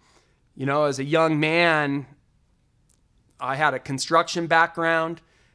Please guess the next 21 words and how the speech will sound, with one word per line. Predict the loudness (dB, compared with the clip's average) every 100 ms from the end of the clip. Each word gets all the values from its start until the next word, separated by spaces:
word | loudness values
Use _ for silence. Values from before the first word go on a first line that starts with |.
| _
Vegas | -4 -2 0 -4 -8
was | -14
booming. | -2 2 4 4 0 -2 -6 _ _ _ _ -12
Um, | -6 -4 -4 -6 -10
I | -10
had | -4 -4 -2
an |
opportunity | -2 -2 -4 -6 -4 -4 -4 -6 -6 -8
to | -12 -12 -8 -6 -6 -8 -10 -10
meet | -6 -4 -4
a |
fellow, | -4 -2 0 0
Seamus | -2 -4 -4 -6 -8
Brennan, | -10 -4 -2 -2 -4 -6 -10 _ _ _
who | -12 -10
was | -6
one | -4 -4
of | -2
my | -4
mentors, | -2 -2 -2 -4 -2 0 0 -2 -8
who | -10 -10 -8 -8 -10